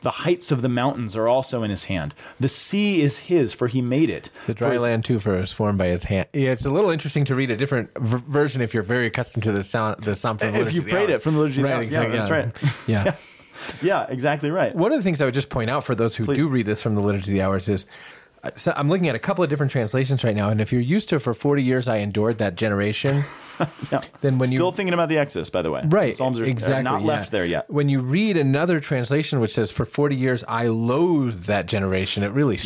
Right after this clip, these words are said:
Speaker 2: strikes you
Speaker 1: it's a
Speaker 2: if
Speaker 1: tough
Speaker 2: you're
Speaker 1: break.
Speaker 2: accustomed to, if you're accustomed to endurance, and then you hear
Speaker 1: Endurance.
Speaker 2: about loathing,
Speaker 1: Loathing.
Speaker 2: it really points to the profundity of the sin and,
Speaker 1: It
Speaker 2: and
Speaker 1: points
Speaker 2: the
Speaker 1: to
Speaker 2: way
Speaker 1: the
Speaker 2: that Israel
Speaker 1: profundity of the
Speaker 2: understands it.
Speaker 1: endurance, too.
Speaker 2: Yeah, that's right.
Speaker 1: It's one thing to endure something that's just unfavorable,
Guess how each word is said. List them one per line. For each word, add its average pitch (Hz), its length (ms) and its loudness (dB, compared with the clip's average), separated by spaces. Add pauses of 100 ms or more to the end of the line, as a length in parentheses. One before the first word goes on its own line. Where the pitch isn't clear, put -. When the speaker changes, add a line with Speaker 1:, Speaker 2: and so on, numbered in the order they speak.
Speaker 2:
strikes 95 300 -2
you 107 60 2
Speaker 1:
it's 92 80 0
a - 20 0
Speaker 2:
if 95 80 -4
Speaker 1:
tough 120 100 0
Speaker 2:
you're 104 80 -2
Speaker 1:
break. 113 160 2
Speaker 2:
accustomed 113 360 -2
to, 98 300 2 (460)
if 151 60 -2
you're 165 100 2
accustomed 202 400 -2
to 160 140 2
endurance, 143 580 2
and 131 80 0
then 131 160 0
you 196 60 2
hear - 80 -2
Speaker 1:
Endurance. 143 240 0
Speaker 2:
about 147 160 -4
loathing, 139 400 2
Speaker 1:
Loathing. 131 480 -2
Speaker 2:
it 135 60 0
really 139 260 2
points 139 400 0
to 139 60 0
the 113 100 2
profundity 117 480 0
of 92 80 -4
the 90 140 2
sin 147 400 -2
and, 104 380 -2
Speaker 1:
It 143 120 -2
Speaker 2:
and 113 80 -4
Speaker 1:
points 107 180 0
Speaker 2:
the 113 60 2
Speaker 1:
to 123 60 4
Speaker 2:
way - 20 -
Speaker 1:
the 113 100 -2
Speaker 2:
that 104 60 0
Israel - 20 0 (100)
Speaker 1:
profundity 139 220 2
of 120 80 0
the 117 120 2
Speaker 2:
understands 131 120 0
it. 151 40 4
Speaker 1:
endurance, 160 300 -2
too. 160 220 4
Speaker 2:
Yeah, 117 280 -2 (100)
that's 110 200 -2
right. 139 160 2
Speaker 1:
It's 113 140 -6
one 147 160 2
thing 143 200 2
to 120 140 2
endure 113 300 4
something 107 400 -2
that's 90 140 0
just - 240 -2
unfavorable, 92 580 0